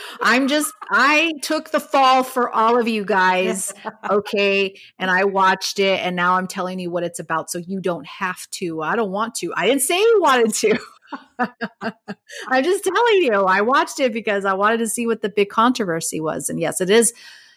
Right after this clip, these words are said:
Speaker 1: it's definitely controversy, and it's worth discussing, and it's worth investigating, in my opinion.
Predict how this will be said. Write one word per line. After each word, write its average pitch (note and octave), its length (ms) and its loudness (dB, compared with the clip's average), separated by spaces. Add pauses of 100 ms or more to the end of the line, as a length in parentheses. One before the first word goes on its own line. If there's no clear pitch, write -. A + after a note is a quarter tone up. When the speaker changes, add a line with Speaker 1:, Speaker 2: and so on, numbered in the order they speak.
Speaker 1:
it's - 220 -2
definitely G#3+ 300 2
controversy, D#3+ 640 -2
and D#3+ 100 -2
it's D#3 140 -6
worth F3 460 2
discussing, - 720 -4 (360)
and E3+ 340 4
it's F3 180 0
worth E3 380 0
investigating, D3 720 -4
in D3 100 -4
my D3 180 -4
opinion. D3 460 -14